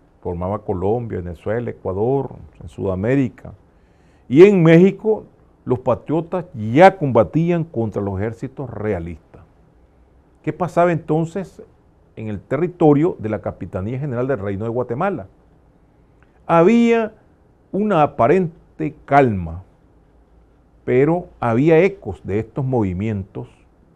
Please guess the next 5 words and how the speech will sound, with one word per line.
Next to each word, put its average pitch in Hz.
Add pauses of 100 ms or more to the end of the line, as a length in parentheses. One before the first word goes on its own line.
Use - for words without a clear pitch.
(280)
expresados 175 (280)
en 185
distintos 170
alzamientos 143
populares, 107